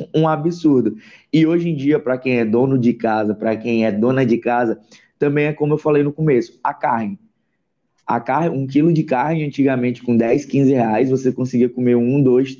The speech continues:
a-, dependendo da, do tamanho da família, até três dias. Hoje em dia, o quilo da carne mais barato chega, em média, a vinte e dois reais, vinte e sete reais. Isso falando a nível de Maranhão. Pra fora deve ser muito mais.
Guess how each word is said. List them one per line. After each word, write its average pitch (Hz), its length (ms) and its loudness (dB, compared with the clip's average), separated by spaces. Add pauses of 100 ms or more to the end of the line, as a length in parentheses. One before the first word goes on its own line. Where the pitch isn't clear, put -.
(340)
a-, - 300 -6 (140)
dependendo 139 480 -4
da, 147 140 0
do 131 160 -6
tamanho 131 240 -4
da 131 80 0
família, 127 360 2
até 131 140 -2
três 147 400 0
dias. 107 380 0 (460)
Hoje 151 320 2
em 139 40 -4
dia, 127 440 0 (200)
o 123 80 -2
quilo 143 220 2
da 147 140 0
carne 135 240 -4
mais 131 180 -2
barato 131 480 0
chega, 123 240 0
em 127 40 -2
média, 120 420 0
a 117 160 -2
vinte 117 300 -8
e 131 40 -2
dois 123 240 2
reais, 110 420 0
vinte 110 360 -6
e - 40 -16
sete 120 260 -2
reais. 110 340 0 (420)
Isso 131 240 -2
falando 131 400 -2
a 131 60 0
nível 131 360 2
de 120 120 -2
Maranhão. 123 680 -4 (1120)
Pra 123 200 -2
fora 131 400 0
deve 113 240 0
ser 123 280 0
muito 123 340 -2
mais. 117 360 0